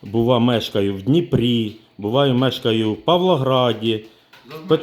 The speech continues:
Speaker 1: Петропав-
Speaker 2: актуальну адресу, суд буде направляти вам, е, окрім зареєстрованого місця проживання, на актуальну адресу вашого місця проживання.
Speaker 1: Звісно, я не маю можливості жити на одному місці, я передвигаюсь, роблю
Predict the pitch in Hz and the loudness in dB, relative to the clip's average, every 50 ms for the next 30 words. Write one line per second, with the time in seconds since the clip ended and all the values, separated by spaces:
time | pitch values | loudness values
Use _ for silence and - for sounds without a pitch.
0 | 170 156 151 147 139 - - 156 151 151 147 143 143 139 139 139 139 156 170 180 | -2 -6 -6 -6 -8 -10 -10 -10 -10 -10 -10 -10 -12 -12 -12 -12 -12 -14 -14 -14
1 | 175 170 - - - - 120 113 113 110 107 - - - 151 151 139 135 135 135 | -14 -16 -16 -18 -20 -18 -16 -14 -14 -14 -14 -16 -18 -20 -20 -16 -12 -12 -10 -10
2 | 131 131 131 123 - 123 131 131 131 131 127 123 120 - 123 120 120 120 120 120 | -10 -12 -14 -14 -16 -16 -16 -14 -12 -12 -12 -12 -12 -14 -14 -12 -10 -8 -8 -8
3 | 117 117 113 107 - 120 117 113 110 110 107 107 - - 117 - - 127 131 127 | -8 -10 -12 -14 -14 -16 -14 -14 -14 -14 -14 -14 -16 -16 -18 -18 -16 -14 -12 -10
4 | 113 107 104 101 - - - 117 113 120 123 120 - - 170 175 196 208 - - | -10 -10 -12 -14 -18 -18 -18 -14 -12 -12 -12 -12 -12 -14 -14 -14 -14 -12 -12 -12
5 | - 214 208 202 202 202 202 202 208 208 208 202 - - 214 202 - - 104 202 | -12 -12 -12 -14 -16 -16 -18 -16 -16 -16 -18 -18 -20 -20 -20 -20 -20 -18 -18 -16
6 | 202 107 107 104 101 98 95 95 - 95 98 107 117 131 147 147 139 - 95 113 | -14 -12 -10 -8 -8 -8 -8 -10 -10 -10 -12 -12 -14 -14 -14 -14 -14 -14 -12 -10
7 | 117 127 - 147 151 151 151 139 123 117 107 101 104 110 117 120 113 - - - | -10 -10 -10 -12 -12 -12 -12 -12 -14 -14 -14 -14 -14 -14 -14 -14 -16 -18 -20 -20
8 | 104 104 - - 226 226 226 - - 214 208 208 220 226 - - - - - - | -20 -20 -18 -18 -18 -18 -18 -18 -20 -20 -18 -18 -18 -18 -18 -20 -20 -20 -20 -20
9 | - - - - - - 101 104 113 123 139 131 - - 117 113 120 120 127 127 | -20 -20 -20 -12 -8 -6 -4 -2 0 2 2 0 0 0 0 0 2 2 2 2
10 | 127 131 123 117 110 107 104 98 101 - - 98 107 104 107 113 101 117 127 139 | 2 2 2 2 2 0 0 0 -2 -2 -4 -6 -4 -2 -2 -2 0 0 2 2
11 | 131 120 107 - - - 113 110 104 - - - 107 101 113 117 117 - 113 104 | 2 2 0 0 -2 0 0 0 0 0 -4 -8 -6 -2 -2 -2 0 0 0 2
12 | 113 113 113 113 113 135 151 139 123 113 101 - - 110 113 117 113 - 120 117 | 2 2 2 2 2 2 2 2 0 0 -2 -4 -4 -2 -2 -2 0 0 0 0
13 | 113 113 117 113 107 139 147 135 123 - - 113 107 110 110 123 117 98 | 2 2 0 2 2 2 2 2 0 0 -4 -6 -4 -4 -2 -2 -2 -4